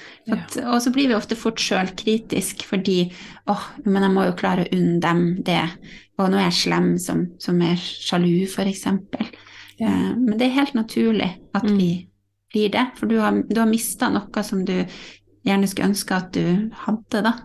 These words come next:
Speaker 1: eller fikk.
Speaker 2: Ja, ja, virkelig.
Speaker 1: Mm.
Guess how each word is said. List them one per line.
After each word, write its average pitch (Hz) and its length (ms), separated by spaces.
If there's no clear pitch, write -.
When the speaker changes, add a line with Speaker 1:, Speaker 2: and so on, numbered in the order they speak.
Speaker 1:
eller 220 160
fikk. - 560
Speaker 2:
Ja, 202 220
ja, 214 160
virkelig. 196 560
Speaker 1:
Mm. 208 400